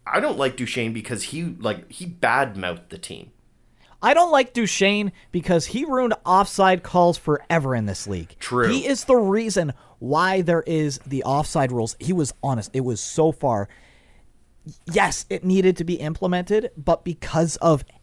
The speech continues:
Speaker 2: him, it is, you can pinpoint it to him. Like, you can pinpoint Martin Brodeur to the trapezoid behind as to why a rule was implemented.
Speaker 1: Yeah.
Speaker 2: <sighs> Sorry, that's, I, it,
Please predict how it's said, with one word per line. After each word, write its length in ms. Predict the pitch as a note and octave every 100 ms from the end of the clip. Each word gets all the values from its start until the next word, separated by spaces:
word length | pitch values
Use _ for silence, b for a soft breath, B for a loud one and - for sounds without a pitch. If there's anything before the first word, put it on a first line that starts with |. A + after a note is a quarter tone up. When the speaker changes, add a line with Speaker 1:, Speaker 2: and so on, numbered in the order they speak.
| _
Speaker 2:
him, 320 | - F#3+ G#2+ -
it 120 | D#3+ D#3+
is, 240 | D#3 - -
you 140 | E3+ A3+
can 180 | C4+
pinpoint 480 | B3 G#3+ G3 G3+ F#3+
it 100 | F#3
to 140 | - B2+
him. 360 | E3 D#3 B2 b b b
Like, 220 | D#3 C3+
you 100 | E3+
can 220 | G#3 A3+ G3
pinpoint 500 | E3 E3 F3 E3 C3
Martin 420 | D3 E3+ F3 E3+
Brodeur 340 | E3 D#3 D3+
to 120 | C#3+
the 80 | C#3
trapezoid 540 | - C#3+ C3+ C3 C#3+ C3+
behind 420 | C3 D3+ C3 A2+ b b -
as 180 | A#2
to 160 | - C#3
why 320 | A2+ C3 D3+ E3+
a 100 | D#3
rule 340 | C3 C#3+ C#3+
was 160 | C#3 C3+ -
implemented. 680 | D3 - E3 A2+ G#2+ A2+ - b b b b b b b _ _ _ -
Speaker 1:
Yeah. 540 | F2 F3 - C#3+ F#2+ -
Speaker 2:
<sighs> 60 | -
Sorry, 280 | - A#2+
that's, 320 | G#2+ A2+ - - _ _ _
I, 160 | A#2 G#2 - - -
it, 180 | A#2+